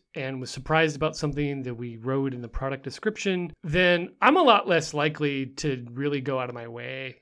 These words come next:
and bend a rule or break a rule for someone if they're being rude to me.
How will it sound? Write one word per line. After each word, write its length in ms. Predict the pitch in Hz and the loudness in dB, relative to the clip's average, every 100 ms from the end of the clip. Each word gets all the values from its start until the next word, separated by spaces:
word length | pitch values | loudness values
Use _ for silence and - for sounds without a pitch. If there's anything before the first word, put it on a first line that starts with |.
| _ | _
and 160 | 151 131 | -10 -6
bend 220 | 131 135 | -4 -4
a 40 | 123 | -6
rule 280 | 120 127 | -6 -4
or 120 | 135 120 | -4 -6
break 300 | 123 120 170 | -6 -6 -6
a 40 | |
rule 200 | 147 135 | -6 -6
for 140 | - | -6
someone 380 | 127 135 123 120 | -8 -8 -8 -10
if 160 | 117 - | -12 -8
they're 140 | 139 | -8
being 300 | 131 139 123 | -6 -6 -8
rude 300 | 117 131 185 | -8 -4 -4
to 60 | 139 | -6
me. 280 | 120 - | -10 -14